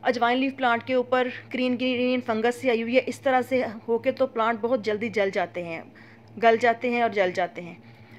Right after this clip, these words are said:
ठंडक की वजह से, क्योंकि टेम्परेचर बहुत ज़्यादा लो जाता है और एक, एक तरह से लीव्स फ्रीज हो जाते हैं, तो फिर ये प्लांट अपनी ग्रोथ रोक देते हैं।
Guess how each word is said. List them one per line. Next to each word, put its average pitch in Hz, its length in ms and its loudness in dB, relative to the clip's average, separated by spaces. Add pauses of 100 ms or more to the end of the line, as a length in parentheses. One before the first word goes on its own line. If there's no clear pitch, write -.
(120)
ठंडक 233 260 4
की 240 100 -2
वजह 208 220 2
से, 214 140 -6
क्योंकि 269 280 -2
टेम्परेचर 254 460 0
बहुत 247 160 2
ज़्यादा 254 220 2
लो 240 180 4
जाता 254 280 0
है 269 160 2
और 240 240 4
एक, 233 260 0
एक 240 140 -2
तरह 262 120 2
से 262 360 -4
लीव्स 247 260 -4
फ्रीज 247 300 -2
हो 233 40 2
जाते 180 300 -4
हैं, 170 160 -10 (760)
तो 247 60 -2
फिर 247 200 -4
ये 269 100 -4
प्लांट 233 400 -2
अपनी 240 240 -4
ग्रोथ 220 520 0
रोक 220 200 2
देते 190 280 -6
हैं। 165 340 -16